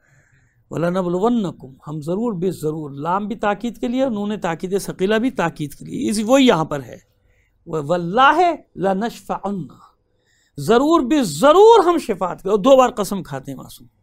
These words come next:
"واللہ لَنَشْفَعُنَّ، واللہ لَنَشْفَعُنَّ فی المذنبین مِنْ شیعتنا"، وہ جو ہمارے چاہنے والوں میں، ہمارے دوست داروں میں جو گناہگار ہوں گے، ہم ان کی ضرور شفاعت کریں گے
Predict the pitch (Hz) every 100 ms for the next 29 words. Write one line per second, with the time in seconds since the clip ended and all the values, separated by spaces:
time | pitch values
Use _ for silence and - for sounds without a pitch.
0 | _ _ 127 185 196 214 196 196 160 156
1 | 143 - - 131 - _ _ 135 165 170
2 | 202 208 208 165 - - - - 131 _
3 | _ _ 220 196 202 165 214 285 392 392
4 | 349 - - 220 - 233 160 139 135 -
5 | _ _ _ 165 170 - _ _ 175 151
6 | 175 175 185 202 196 - 175 180 202 165
7 | 170 208 180 180 226 240 185 185 190 156
8 | 180 180 - 160 175 202 190 156 175 160
9 | 156 180 190 170 214 202 170 190 151 220
10 | 302 330 - 180 185 180 151 147 -